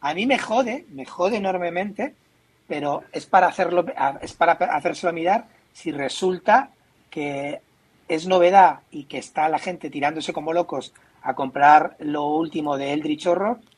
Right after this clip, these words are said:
y la última expansión que salió hace poco del Arkham, eh, Horror tercera edición, pues no, no lo ha petado, no se han agotado, ¿sabes?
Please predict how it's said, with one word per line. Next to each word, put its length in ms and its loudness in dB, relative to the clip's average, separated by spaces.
y 140 -8
la 120 4
última 520 4
expansión 440 -4
que 80 -8
salió 320 -4
hace 200 -6
poco 280 0
del 160 -2
Arkham, 540 0
eh, 320 -4
Horror 420 0
tercera 380 -4
edición, 460 -6
pues 240 -8
no, 440 0
no 140 -2
lo 60 4
ha 80 2
petado, 380 4
no 140 -10
se 100 -6
han 100 -4
agotado, 420 4
¿sabes? 360 -4